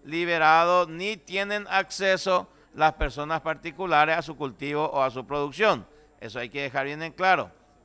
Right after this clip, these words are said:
Sino que son aquellas personas jurídicas creadas por la ley y son aquellos que eventualmente obtengan como laboratorio farmacéutico la autorización correspondiente.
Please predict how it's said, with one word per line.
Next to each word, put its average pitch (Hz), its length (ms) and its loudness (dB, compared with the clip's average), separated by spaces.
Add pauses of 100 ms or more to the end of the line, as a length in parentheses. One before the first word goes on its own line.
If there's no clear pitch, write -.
(460)
Sino 165 300 -8
que 175 100 -6
son 175 160 -2
aquellas 180 460 -2
personas 156 600 -6 (340)
jurídicas 208 800 -2 (300)
creadas 170 760 2
por 180 240 -4
la 220 120 0
ley 190 400 -4 (340)
y 170 160 -6
son 156 280 -8
aquellos 160 500 -8
que 156 280 -4
eventualmente 156 1120 0
obtengan 170 1040 -2 (340)
como 170 580 -2 (600)
laboratorio 156 760 0
farmacéutico 185 1000 -2 (200)
la 156 240 2
autorización 147 680 -6
correspondiente. 107 920 -10